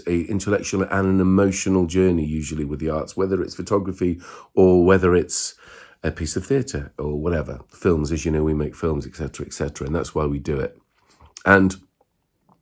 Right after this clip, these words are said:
we've been very fortunate over the years to have such great people supporting us right,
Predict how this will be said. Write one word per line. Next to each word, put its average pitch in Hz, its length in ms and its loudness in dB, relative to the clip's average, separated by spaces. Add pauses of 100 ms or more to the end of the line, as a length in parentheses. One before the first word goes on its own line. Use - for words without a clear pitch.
(560)
we've 120 140 -10
been 92 160 4
very 98 200 4
fortunate 80 520 0
over 76 140 -4
the 78 80 -4
years 73 320 -2
to - 100 -10
have 80 160 -4
such - 260 -10
great 78 280 -2
people 78 280 -4
supporting 78 540 -4
us - 220 -8
right, 127 280 0